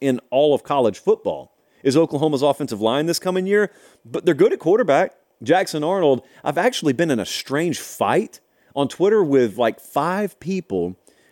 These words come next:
about how good Jackson Arnold is. Because they, I don't know what the ammunition is. Like, he hasn't started, which we say about every guy who's a freshman or a sophomore. But be that as it may,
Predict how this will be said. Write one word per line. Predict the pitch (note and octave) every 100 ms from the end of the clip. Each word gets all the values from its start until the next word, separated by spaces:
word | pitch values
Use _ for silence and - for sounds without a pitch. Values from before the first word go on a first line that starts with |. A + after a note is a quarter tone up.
| -
about | C#3+ -
how | - D#3+ F3+ G3+
good | C3+ E3 E3 A#2 G#2 G2+ _ _
Jackson | A2+ D3 A#2+ B2+
Arnold | A#2 G#2 E2
is. | D2+ B1+ - _ _ _ _ _ _ _ _ _ _ _ _ _ -
Because | C#3 E3 D3
they, | D3+ C#3+ B2+ B2 -
I | B2+
don't | E3+ B2
know | A2+
what | G2+ C3 A#2
the | G2 -
ammunition | A2 G#2+ G2+ A#2 - C#3+
is. | D#3+ A2+
Like, | G2 -
he | G#2
hasn't | - A2 A#2+ A#2 A2
started, | - - A2+ G#2 B2 B2+ A#2+
which | G#2 G#2+ -
we | G2+
say | - G#2+
about | A2 F2 _
every | G2 G2+ A#2
guy | A2 A2+ A#2+
who's | A2 G#2+
a |
freshman | G2+ A#2 A2 A#2+
or | A2+
a | G#2+
sophomore. | A2+ G#2+ B2 A2+ _ _ _ G#2
But | C#3 C3+ - _ -
be | F#3+ A#3
that | G#3+ G3
as | F#3
it |
may, | D#3 C3+ B2+